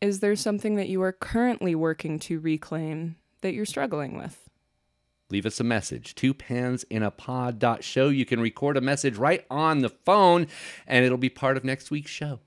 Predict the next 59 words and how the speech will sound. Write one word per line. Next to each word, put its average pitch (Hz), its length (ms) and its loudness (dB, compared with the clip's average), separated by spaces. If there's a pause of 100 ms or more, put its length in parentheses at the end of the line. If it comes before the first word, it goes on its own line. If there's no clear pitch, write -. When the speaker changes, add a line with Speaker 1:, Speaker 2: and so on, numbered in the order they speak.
(100)
Speaker 1:
It's 185 180 -6
super 202 320 -2
easy. 196 340 -2
And 226 200 4
you 254 80 2
can 311 100 -2
also 320 380 0
use 220 300 0
that 208 220 2
to 185 80 -10
just 175 240 -2
communicate 196 580 0
with - 140 -2
us. 214 180 0
If 170 100 -8
you 196 100 2
have 269 180 2
questions 226 600 0
for 233 200 -2
us, 240 280 0
if 170 180 -4
you 185 80 -2
wanna 214 220 0
tell 196 180 0
me 208 140 2
how 180 160 0
much 170 260 -4
you 185 80 -2
hate 165 220 -2
my 143 160 -4
voice, 160 640 0 (240)
Speaker 2:
<laughs> - 260 2
Speaker 1:
two 277 140 4
pans 269 320 4
in 214 80 4
a - 20 2
pod 185 260 2
dot 160 220 4
show. 247 540 4
Speaker 2:
Why 269 180 4
would 226 220 2
you 220 100 4
assume 180 320 4
such 143 220 0
a 127 40 0
thing? 123 240 6
Speaker 1:
Leave 240 200 12
me 233 140 12
some 196 200 8
hate 170 300 6
mail. 156 220 0
I 156 160 -2
thrive 147 500 -6
on 147 100 0
it. - 20 6
Speaker 2:
Oh, 135 580 8
I 123 160 6
see. - 340 -2
Speaker 1:
I 120 300 6